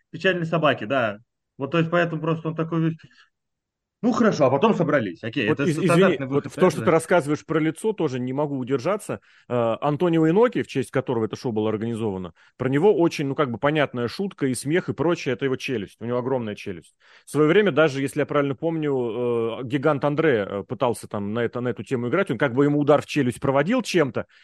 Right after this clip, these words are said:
Speaker 2: и как бы потом ещё сам то ли ногу, то ли руку так, а, а, от-, отряхивал, мол, типа, у Ч-, Иноки челюсть огромная. И мне понравилась шутёха, у кого-то подслушал, подсмотрел, что на шоу, которое было посвящено Антонио Иноки,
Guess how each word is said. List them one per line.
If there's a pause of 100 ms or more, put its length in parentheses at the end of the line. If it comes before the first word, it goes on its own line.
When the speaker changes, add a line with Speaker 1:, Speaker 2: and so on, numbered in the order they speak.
(140)
Speaker 2:
и
как
бы
потом
ещё
сам
то
ли
ногу,
то
ли
руку
так,
а,
а,
от-,
отряхивал,
мол,
типа,
у
Ч-,
Иноки
челюсть
огромная. (240)
И
мне
понравилась
шутёха,
у
кого-то
подслушал,
подсмотрел,
что (260)
на
шоу, (180)
которое
было
посвящено
Антонио
Иноки,